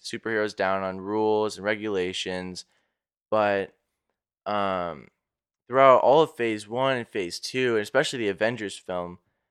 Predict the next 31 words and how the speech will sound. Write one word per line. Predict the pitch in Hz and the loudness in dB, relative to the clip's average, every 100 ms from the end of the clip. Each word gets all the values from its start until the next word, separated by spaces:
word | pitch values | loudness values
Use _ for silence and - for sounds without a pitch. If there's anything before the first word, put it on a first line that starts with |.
| _ | _
they | _ | _
kinda | 156 143 | 0 0
hint | 117 127 123 | 0 -2 2
at | 101 92 - _ _ _ | 2 2 -4 _ _ _
Cap | - 120 117 | 0 2 2
and | - - | -4 -2
Iron | 107 110 107 | 0 0 0
Man | 104 104 104 | -2 -2 -4
kinda | - 104 98 | -6 -6 -4
getting | 123 117 | -4 0
on | 104 101 | 0 0
odds. | 107 127 127 127 120 110 - _ _ _ _ 82 | 2 4 4 2 0 -8 -14 _ _ _ _ -8
I | |
know. | 95 87 78 _ _ _ _ _ 104 | -4 -4 -8 _ _ _ _ _ 0
Um, | 107 104 101 95 92 87 _ _ _ _ _ _ _ _ _ _ _ - | 2 2 0 -2 -6 -14 _ _ _ _ _ _ _ _ _ _ _ -6
but | 101 | -4
Civil | - 139 131 113 | -2 0 0 2
War | 113 110 | 2 2
just | 113 - | 0 -4
didn't | 156 - | -4 -4
feel | 135 | -6
pushed | - 110 113 - | -4 -4 -4 -4
at | 104 | -4
all, | 85 87 | -4 -6
or | - 101 101 98 90 - _ _ _ | -4 0 2 2 -2 -10 _ _ _
the | 101 104 101 | -6 -2 -2
plot | - - 110 | -4 -2 0
just | 107 - | 0 -6
felt | 104 - | -6 -6
so | - 110 113 120 | -6 -2 0 0
natural. | 117 107 98 104 120 - 123 123 120 | -2 -2 2 2 0 -4 -2 -2 -2